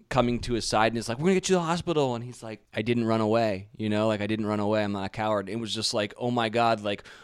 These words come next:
what, as sad as I am s-, to see him die, what an amazing exit." I don't know if you can write a better ending for somebody.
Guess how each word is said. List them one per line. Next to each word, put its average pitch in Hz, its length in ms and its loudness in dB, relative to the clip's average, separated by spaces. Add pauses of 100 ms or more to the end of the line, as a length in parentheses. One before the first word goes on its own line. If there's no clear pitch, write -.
what, 127 400 2 (400)
as 147 160 0
sad 151 240 6
as 156 100 0
I 151 100 4
am 139 120 0
s-, - 220 -8 (160)
to 131 120 -4
see 131 260 -2
him 127 600 -4
die, 107 480 2 (320)
what 120 580 0
an 123 140 -4
amazing 117 1300 -4 (180)
exit." 127 400 -6 (100)
I 139 80 6
don't 175 120 8
know 147 120 8
if 131 100 2
you 147 80 -2
can 117 140 -4
write 120 320 2
a 120 40 0
better 104 600 0 (140)
ending 135 360 2
for 107 140 -8
somebody. 90 640 -8